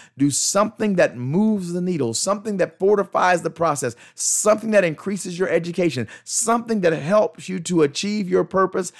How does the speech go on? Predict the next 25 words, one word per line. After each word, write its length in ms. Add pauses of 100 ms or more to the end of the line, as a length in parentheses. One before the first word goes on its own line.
(160)
so 180
that 140
you 80
don't 160
have 140
to 100
wait 340
for 120
the 100
big 380
payoff 480
to 180 (220)
feel, 560 (260)
F 300
E 160
E 240
L, 360
fulfilled. 640 (320)
You 160
can 220
feel 360
fulfilled 680 (300)
every 420
single 460
day 400